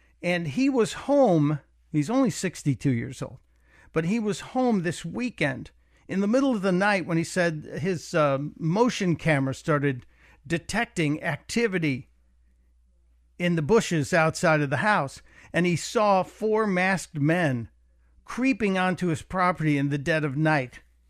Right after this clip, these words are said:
Now, that's, that's a little distressing. Four masked guys in hoodies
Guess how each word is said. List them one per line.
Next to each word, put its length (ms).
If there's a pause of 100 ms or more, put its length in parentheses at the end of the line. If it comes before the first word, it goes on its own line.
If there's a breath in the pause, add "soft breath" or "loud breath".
(200)
Now, 140
that's, 320
that's 300
a 40
little 140
distressing. 720 (440 soft breath)
Four 340
masked 380
guys 320
in 120
hoodies 520